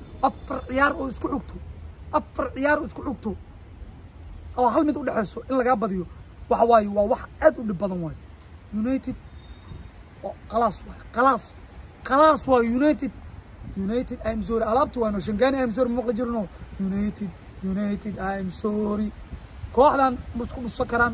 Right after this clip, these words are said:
baas bal ma dheeli karaan. Waagii Beckham iyo Camar cross badan ma dheeli karaan.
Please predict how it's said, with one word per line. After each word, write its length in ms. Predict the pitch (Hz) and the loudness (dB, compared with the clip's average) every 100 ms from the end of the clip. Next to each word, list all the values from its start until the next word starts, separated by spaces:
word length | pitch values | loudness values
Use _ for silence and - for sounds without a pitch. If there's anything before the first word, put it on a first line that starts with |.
| - | 4
baas 200 | 240 214 | 4 4
bal 140 | 196 | 2
ma 100 | 220 | -2
dheeli 200 | 233 233 | 0 -2
karaan. 260 | 214 226 233 - - - | 0 0 0 -4 -6 4
Waagii 300 | 233 254 226 | 6 6 4
Beckham 380 | 175 240 240 226 | 4 4 2 -2
iyo 100 | 208 | -2
Camar 200 | 226 208 - - - | -2 -2 -8 -14 -8
cross 320 | - 247 262 | 0 2 2
badan 200 | 202 220 | 0 0
ma 60 | 226 | 0
dheeli 260 | 233 233 226 | 2 2 2
karaan. 300 | 214 233 | 2 2